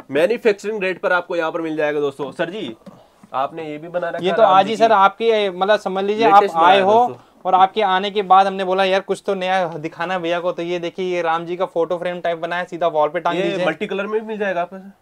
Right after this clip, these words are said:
Speaker 2: मल्टी कलर में भी बन जाएगा।
Speaker 1: ये
Speaker 2: As per
Speaker 1: देखिए।
Speaker 2: requirement सब कुछ हो जाएगा, क्योंकि मैन्युफैक्चरिंग हमारी, हमें कहीं जाना नहीं है, सब कुछ
Speaker 1: और
Speaker 2: यही बनना है।
Speaker 1: ये
Speaker 2: ये,
Speaker 1: वाले प्रोडक्ट भी मिल जाएंगे
Speaker 2: ये
Speaker 1: ना?
Speaker 2: एकदम लेटेस्ट
Speaker 1: ये देखिए।
Speaker 2: फोल्डेबल फ्रेम्स।
Speaker 1: तो इसके ऑर्डर आ रखे हैं दोस्तों, ये लेटेस्ट अभी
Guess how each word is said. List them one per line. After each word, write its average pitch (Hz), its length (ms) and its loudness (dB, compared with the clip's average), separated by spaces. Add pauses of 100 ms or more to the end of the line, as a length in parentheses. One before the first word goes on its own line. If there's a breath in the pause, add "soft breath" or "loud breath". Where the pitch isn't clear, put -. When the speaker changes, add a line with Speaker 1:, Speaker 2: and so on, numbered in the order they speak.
Speaker 2:
मल्टी 190 220 4
कलर 214 200 4
में 202 160 2
भी 175 60 -2
बन 139 140 -2
जाएगा। 120 240 -4
Speaker 1:
ये 165 180 0
Speaker 2:
As 180 60 2
per 214 80 -2
Speaker 1:
देखिए। 208 160 2
Speaker 2:
requirement 202 340 2
सब 214 140 4
कुछ 202 160 2
हो 196 60 4
जाएगा, 214 220 0
क्योंकि 214 180 -4
मैन्युफैक्चरिंग 214 580 0
हमारी, 226 320 4
हमें 240 220 2
कहीं 226 140 -2
जाना 208 280 4
नहीं 226 120 0
है, 277 80 2
सब 214 180 2
कुछ 226 140 0
Speaker 1:
और 160 80 4
Speaker 2:
यही 202 80 2
बनना 175 260 -2
है। 139 120 -2
Speaker 1:
ये 151 60 0
Speaker 2:
ये, 196 100 4
Speaker 1:
वाले 165 160 2
प्रोडक्ट 151 300 -2
भी 151 80 -6
मिल 143 140 -6
जाएंगे 139 160 2
Speaker 2:
ये 202 60 2
Speaker 1:
ना? 190 60 -2
Speaker 2:
एकदम 208 160 -2
लेटेस्ट 175 380 -4 (400)
Speaker 1:
ये 127 60 -12
देखिए। 107 160 -8
Speaker 2:
फोल्डेबल 175 400 6
फ्रेम्स। 123 440 -8 (500)
Speaker 1:
तो 135 200 -2
इसके 220 260 4
ऑर्डर 180 420 4
आ 180 160 4
रखे 185 280 -4
हैं 190 40 2
दोस्तों, 190 400 6
ये 220 80 10
लेटेस्ट 196 440 2
अभी 185 300 0